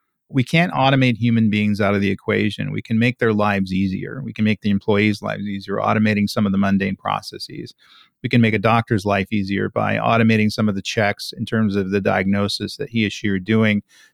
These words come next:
to make sure they don't misdiagnose something and apply, you know, give us a prescription to something we're allergic to or thinking like that. So if it's able to better the humans that are involved in the loop, whether customers, employees,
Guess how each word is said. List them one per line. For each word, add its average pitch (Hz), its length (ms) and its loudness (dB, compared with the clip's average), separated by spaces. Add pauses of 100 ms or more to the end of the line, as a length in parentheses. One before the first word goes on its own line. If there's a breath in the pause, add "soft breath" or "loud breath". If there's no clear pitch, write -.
to 117 80 -2
make 117 160 4
sure 123 140 2
they 107 80 4
don't 107 180 0
misdiagnose 101 680 0
something 104 420 -6
and 104 240 -8
apply, 104 300 -2
you 113 120 -4
know, 107 80 2
give 110 220 2
us - 180 0
a 110 60 -6
prescription - 580 -2
to 101 80 0
something 101 340 -4
we're 95 120 -4
allergic 110 400 2
to 104 120 -4
or 98 80 -2
thinking 104 300 -4
like 98 200 -8
that. 98 280 -6 (460 soft breath)
So 139 320 2 (520)
if 147 220 2
it's 131 220 0
able 185 240 2
to 151 160 2
better 127 720 0 (240)
the 123 200 2
humans 120 560 4
that 107 120 2
are 107 100 4
involved 98 600 0 (300)
in 104 440 0
the 110 80 -4
loop, 123 400 2
whether 107 220 -4
customers, 104 720 -2
employees, 104 1000 -2